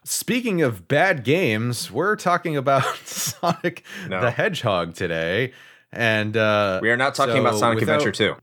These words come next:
Speaker 1: Yeah, or one, or Sonic oh six, or Sonic in the Dark Knight, or
Speaker 2: Stop.
Speaker 1: the list goes on.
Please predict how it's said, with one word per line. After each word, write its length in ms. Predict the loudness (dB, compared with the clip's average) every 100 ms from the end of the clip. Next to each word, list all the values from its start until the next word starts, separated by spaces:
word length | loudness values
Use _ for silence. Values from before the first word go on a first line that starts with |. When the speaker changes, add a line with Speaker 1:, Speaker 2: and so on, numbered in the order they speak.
| -8
Speaker 1:
Yeah, 160 | -6 -4
or 440 | -2 0 -2 -4
one, 640 | -8 -2 2 2 0 -2 -2
or 360 | 0 0 -2 -6
Sonic 380 | -6 -4 -2 -4
oh 60 |
six, 480 | -4 -4 -4 -4 -6
or 340 | 0 2 2
Sonic 320 | 0 0 0 -2
in 60 |
the 80 | 0
Dark 260 | 2 0 0
Knight, 380 | 0 0 -2 -4
or 160 | -4
Speaker 2:
Stop. 300 | -2 -4 -6 -10 -20 -20 _ _ _
Speaker 1:
the 100 | 2
list 240 | 2 2
goes 200 | 2 2
on. 180 | 4 2